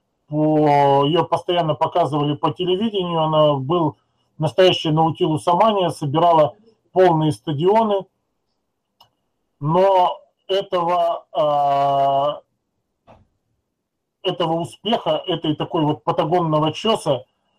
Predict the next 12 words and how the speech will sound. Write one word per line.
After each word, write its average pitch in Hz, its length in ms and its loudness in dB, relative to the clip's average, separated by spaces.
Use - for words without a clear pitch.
группа 180 380 0
не 170 180 -2
пережила, 180 720 2
и 160 1200 0
к - 80 -20
концу 175 360 0
года 185 340 2
Бутусов 151 500 -2
просто 165 340 -2
распустил 147 680 -4
весь 151 300 -2
состав. 143 480 -2